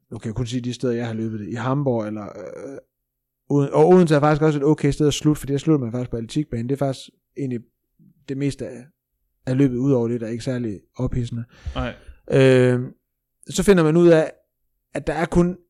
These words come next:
Speaker 1: den der helt særlige følelse, den får man kun første gang, altså.
Speaker 2: Ja, den der helt specielle stolthed i det.
Speaker 1: Ja,
Speaker 2: Ja.
Speaker 1: altså, hvor man sådan,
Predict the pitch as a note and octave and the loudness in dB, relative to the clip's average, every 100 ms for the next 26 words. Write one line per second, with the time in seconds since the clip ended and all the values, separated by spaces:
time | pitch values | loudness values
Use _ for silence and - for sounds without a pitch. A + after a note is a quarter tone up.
0 | _ - E3 E3 D#3+ F3+ D3+ D#3 D#3 D#3+ | _ -4 0 4 6 4 4 2 2 2
1 | D#3 D#3 C#3 D3+ F3 D3+ A#2 C#3 C3 C3 | 2 2 0 0 2 2 0 -4 -4 -6
2 | B2+ C3 C3 - A2 A#2 A2 - _ _ | -6 -6 -8 -12 -14 -14 -14 -18 _ _
3 | - D#3 F2 G#2+ A2 A2+ G#2+ - A2+ G2 | -4 -4 -2 -6 -4 -4 -4 -4 -4 -2
4 | A2 A2 A2 G2+ G#2 - _ C#3+ C#3+ C3+ | -4 -4 -6 -6 -8 -12 _ 2 2 0
5 | - G2 - C3+ C3 C3 D3 C#3+ C3 D3 | -6 -10 -8 -4 -2 2 4 4 2 0
6 | C#3 | 0